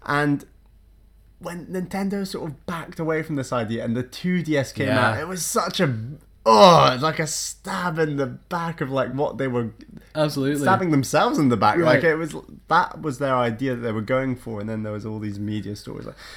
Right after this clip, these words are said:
Speaker 1: "Mums are terrified of the three D hurting your eyes," and
Speaker 2: Yeah.
Speaker 1: all, and it's just, that backlash was
Speaker 2: And
Speaker 1: so sad.
Speaker 2: there, there are so many games now that come out and just don't have it, and my best example is the Dragon Quest games.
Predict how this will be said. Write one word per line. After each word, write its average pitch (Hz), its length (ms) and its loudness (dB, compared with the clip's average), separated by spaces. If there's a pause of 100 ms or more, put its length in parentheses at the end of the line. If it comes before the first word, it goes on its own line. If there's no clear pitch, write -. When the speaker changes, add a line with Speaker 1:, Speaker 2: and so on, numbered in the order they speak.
(360)
Speaker 1:
"Mums 107 380 -4
are 98 60 -8
terrified 104 500 -6
of 95 80 -6
the 92 100 -6
three 113 340 -4
D 107 260 -4
hurting 113 360 -2
your 107 140 -4
eyes," 110 260 -4
and 127 60 -4
Speaker 2:
Yeah. 151 300 0
Speaker 1:
all, 117 80 -2
and 131 140 -8
it's - 200 -12
just, - 260 -14 (220)
that - 400 -12
backlash 143 500 -8
was 127 80 -2
Speaker 2:
And 127 160 2
Speaker 1:
so 127 300 -4
sad. 107 400 -8
Speaker 2:
there, 127 360 -2
there 139 200 2
are 131 40 0
so 156 140 -4
many 143 140 0
games 123 340 -2
now 113 180 -2
that 98 120 -10
come 113 180 -6
out 98 200 -4
and 98 80 -8
just 95 240 -12
don't 95 260 -6
have 92 320 -8
it, 104 200 -10 (200)
and 95 500 -6 (300)
my 110 120 -2
best 120 280 -4
example 104 640 -4
is 92 280 -6
the 95 80 -10
Dragon 98 360 -4
Quest 85 340 -12
games. 78 460 -12